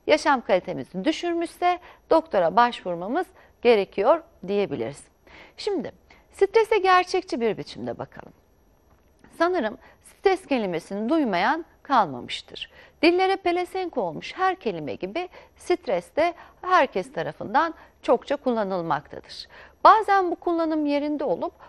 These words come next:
bazen de tam olarak anlamını doldurmamaktadır. Bizim için önemli olan şey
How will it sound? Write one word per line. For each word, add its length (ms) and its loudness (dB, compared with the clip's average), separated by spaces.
bazen 420 4
de 60 -6
tam 240 -4
olarak 400 -4
anlamını 480 -2
doldurmamaktadır. 1000 -8
Bizim 240 2
için 240 -8
önemli 420 -2
olan 320 -4
şey 340 -10